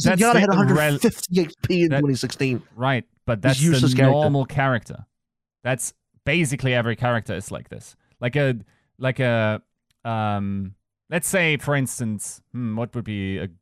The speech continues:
Speaker 1: a different, let's say, okay, a dashing Genji, of course, is much harder to track, right, during the dash. But, like, even a grappling hook, uh, Widow in three-dimensional space,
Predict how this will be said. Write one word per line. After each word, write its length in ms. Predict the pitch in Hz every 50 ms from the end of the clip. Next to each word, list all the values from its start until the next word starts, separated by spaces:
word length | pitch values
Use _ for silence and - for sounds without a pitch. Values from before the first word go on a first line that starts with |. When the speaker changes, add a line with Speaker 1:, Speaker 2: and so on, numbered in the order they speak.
| _ _ _ _ _ _ _ _ -
Speaker 1:
a 100 | 107 101 101 98 - _
different, 560 | - 104 - - - 101 92 92 90 - _ _ _ _ _ _ _ _ _ -
let's 220 | 143 156 151 -
say, 500 | - - 156 143 135 131 127 123 120 117 -
okay, 400 | 139 - 139 117 120 - - - - _ _ _
a 100 | - 156
dashing 420 | 131 - 175 196 - - 170 151 120
Genji, 320 | 123 127 127 120 104 110
of 160 | 104 101 -
course, 280 | - - 120 107 - -
is 120 | 104 -
much 180 | 107 101 - -
harder 340 | - 95 87 87 69 92 - _ _ -
to 100 | - 113
track, 480 | - - - 104 82 78 - - - _ _ -
right, 240 | 98 98 95 87 -
during 280 | - 110 107 104 98 90
the 60 | -
dash. 360 | - - 57 67 101 - - _ _ _ _ _ _ _ _ -
But, 120 | 135 143 135
like, 280 | 156 156 151 - - -
even 260 | 175 175 147 156 156
a 120 | 123 139
grappling 640 | 113 113 120 120 139 139 156 - 127 147 143 135 123
hook, 320 | 123 123 120 117 - - - - _ _ _ _ _ _ _ _ _ _ _ -
uh, 300 | 117 113 107 101 101 104
Widow 480 | 104 110 127 117 110 101 95 95 104 -
in 120 | - 131 117
three-dimensional 760 | - - 120 143 139 123 127 120 117 113 107 - - 113 104
space, 440 | - - - 107 98 92 92 -